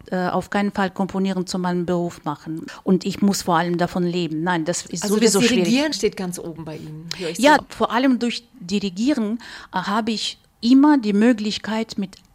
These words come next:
Speaker 1: anderen großen Meistern, mit großen Meisterwerken immer in direkte Berührung zu kommen.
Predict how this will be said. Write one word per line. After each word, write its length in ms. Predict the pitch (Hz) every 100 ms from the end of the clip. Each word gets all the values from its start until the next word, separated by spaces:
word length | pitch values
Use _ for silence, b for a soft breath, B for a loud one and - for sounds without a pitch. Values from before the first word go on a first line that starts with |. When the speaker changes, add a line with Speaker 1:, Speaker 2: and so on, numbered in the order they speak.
| -
Speaker 1:
anderen 500 | 190 208 208 196 185
großen 680 | 170 185 202 233 - 196
Meistern, 640 | 180 180 208 - 175 170 185
mit 180 | 175
großen 400 | 170 185 196 202
Meisterwerken 1040 | 185 185 202 214 - 180 170 165 190 214 208 B B B
immer 260 | - 208 185
in 140 | 180
direkte 420 | 175 175 170 - 170
Berührung 580 | 175 170 233 202 165
zu 140 | 165 165
kommen. 400 | - 165 160